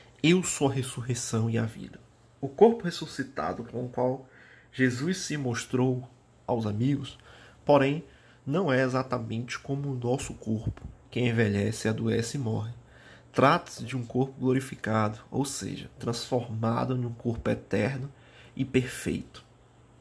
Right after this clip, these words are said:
Essa é a percepção, essa é a concepção. E isso ocorre através do quê? Da fé, né? Isso é o peso central. E o que é o juízo final? Quando se trata de ressurreição,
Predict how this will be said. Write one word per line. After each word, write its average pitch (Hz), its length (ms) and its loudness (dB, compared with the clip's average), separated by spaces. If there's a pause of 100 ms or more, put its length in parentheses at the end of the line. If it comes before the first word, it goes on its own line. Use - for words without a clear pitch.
(680)
Essa 107 340 -2
é - 20 2
a 117 40 0
percepção, - 720 -2
essa 107 220 0
é - 20 -4
a 110 40 -8
concepção. - 520 -10 (320)
E 135 180 6
isso 151 220 2
ocorre 139 340 0
através 117 400 -2
do 123 100 -8
quê? 117 280 -8 (180)
Da 117 80 -6
fé, 101 400 -8 (720)
né? - 160 -10 (3000)
Isso 143 320 4
é 160 40 8
o 127 120 4
peso 123 240 2
central. 113 640 -4 (760)
E 220 120 0
o 247 100 4
que 147 300 2
é 135 240 4 (280)
o 135 100 -2
juízo 131 420 0
final? 113 520 -2
Quando 214 140 -4
se - 100 -2
trata 151 240 -6
de 156 80 -4
ressurreição, 165 600 -6